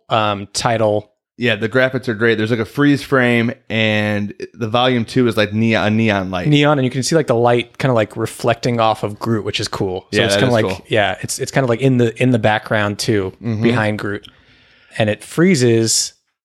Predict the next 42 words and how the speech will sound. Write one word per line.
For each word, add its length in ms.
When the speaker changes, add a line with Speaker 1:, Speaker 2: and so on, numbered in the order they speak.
Speaker 1:
and 180
then 280
the 60
camera 300
starts 280
to 60
do, 100
like, 180
a, 300
a, 260
a 60
Matrix 580
style 480
spin. 440
Speaker 2:
Exactly. 640
Yeah. 240
And 140
the 60
song 680
that 160
we 200
are 180
already 300
hearing 460
is 160
one 120
of 60
Speaker 1:
Yes. 160
Speaker 2:
my 180
favorites. 840
Speaker 1:
Yes. 500
Speaker 2:
It's, 200
uh, 420
it's 140
a 60
classic 460
rock 220
song 280
by 140
the 200
Electric 600
Light 320